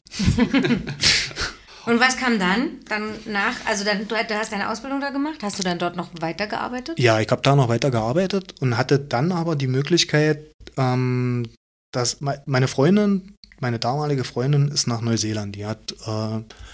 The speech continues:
Speaker 2: eine Ausbildung zur, zum Sonderpädagogen, zur Sonderpädagogin gemacht und musste ein Praxissemester machen oder
Speaker 1: Mhm.
Speaker 2: irgend sowas. Und das durfte die oder hat die sich irgendwo in Neuseeland ein-, zweitausend,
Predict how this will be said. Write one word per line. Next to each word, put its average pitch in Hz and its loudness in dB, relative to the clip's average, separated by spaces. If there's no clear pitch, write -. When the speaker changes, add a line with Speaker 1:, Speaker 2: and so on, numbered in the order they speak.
Speaker 2:
eine 110 0
Ausbildung 123 0
zur, 107 -4
zum 104 -6
Sonderpädagogen, 170 0
zur 127 -4
Sonderpädagogin 143 4
gemacht 123 0
und 110 -4
musste 117 4
ein 117 -2
Praxissemester 104 0
machen 98 -8
oder 98 -8
Speaker 1:
Mhm. 104 -2
Speaker 2:
irgend 104 -4
sowas. 101 -4
Und - -14
das - 2
durfte 127 0
die 117 0
oder 113 -2
hat 113 -6
die 120 0
sich 113 -2
irgendwo 156 6
in 123 -2
Neuseeland 117 0
ein-, - -16
zweitausend, 117 0